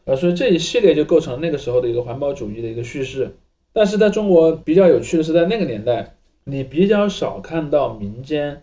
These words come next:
把这个环保主义当成一个敌对的力量去看。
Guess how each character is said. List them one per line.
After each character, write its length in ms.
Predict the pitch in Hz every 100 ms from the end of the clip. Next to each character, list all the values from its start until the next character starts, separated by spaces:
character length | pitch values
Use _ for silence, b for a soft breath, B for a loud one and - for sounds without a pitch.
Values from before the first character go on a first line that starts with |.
| _
把 180 | 127 107
这 120 | 123
个 100 | 139
环 240 | 127 123 151
保 140 | 156
主 180 | 151 107
义 140 | 120
当 240 | 120 143 147
成 180 | 139
一 60 | 120
个 100 | 127
敌 300 | - 104 110
对 180 | 151 180
的 320 | 139 117 107
力 160 | 117 127
量 180 | 120
去 120 | 110 -
看。 320 | 127 113